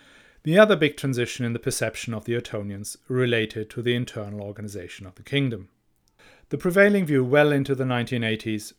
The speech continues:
was that the Ottonians and Salians ran the kingdom through the bishops and abbots.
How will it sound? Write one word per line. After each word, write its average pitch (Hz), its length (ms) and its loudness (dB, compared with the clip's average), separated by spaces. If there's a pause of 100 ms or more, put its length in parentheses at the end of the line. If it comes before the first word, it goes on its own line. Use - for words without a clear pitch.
was 127 200 -6
that 127 120 0
the 143 100 2
Ottonians 117 680 0
and 143 180 -2
Salians 101 600 -4 (100)
ran 139 380 2
the 147 100 -2
kingdom 107 500 -4
through 107 280 -6
the 110 120 -8
bishops 104 460 -8
and 107 140 -8
abbots. 117 480 -8